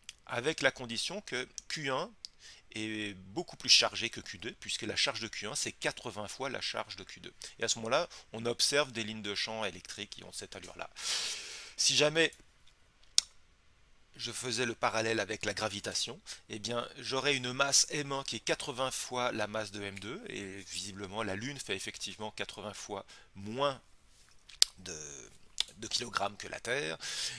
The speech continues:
et, euh, les lignes de champ gravitationnelles, ben, ressemblent exactement aux lignes de champ électriques. Je viens de faire cette vidéo. Je sais pas si elle répond à la question, mais en tout cas,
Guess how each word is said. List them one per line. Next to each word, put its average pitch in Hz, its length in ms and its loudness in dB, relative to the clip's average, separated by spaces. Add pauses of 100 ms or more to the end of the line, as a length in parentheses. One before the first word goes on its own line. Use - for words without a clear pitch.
(120)
et, 165 260 4
euh, 113 360 2
les 110 220 -2
lignes 196 200 -4
de 160 120 2
champ 151 380 2 (200)
gravitationnelles, 127 1120 2
ben, 110 220 -4
ressemblent 123 600 0 (540)
exactement 104 760 -2 (220)
aux 117 120 -4
lignes 110 180 -4
de 92 100 -8
champ 104 180 0
électriques. - 540 -10 (1300)
Je - 140 -2
viens 123 220 0
de - 40 -6
faire 127 160 2
cette 104 220 0
vidéo. 95 340 -6 (920)
Je - 120 -6
sais - 100 -2
pas 127 140 -2
si - 160 6
elle 123 60 0
répond 120 280 -4
à 110 60 0
la 104 100 -2
question, 160 380 2 (480)
mais 131 100 -2
en 123 60 0
tout 131 140 -4
cas, 151 280 8